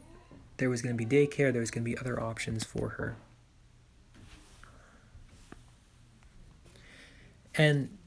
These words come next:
it could be even better than that, if you can imagine.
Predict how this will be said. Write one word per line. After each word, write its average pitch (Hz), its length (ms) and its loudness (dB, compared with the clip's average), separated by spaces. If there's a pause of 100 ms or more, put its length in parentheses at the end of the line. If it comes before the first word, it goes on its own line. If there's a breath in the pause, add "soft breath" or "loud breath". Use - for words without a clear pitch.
(160)
it - 300 0
could 170 240 4
be 156 260 2
even 143 220 2
better 127 300 0
than 117 180 -4
that, 117 360 -8 (1080)
if - 80 -8
you 131 80 0
can 123 160 -4
imagine. 117 380 -2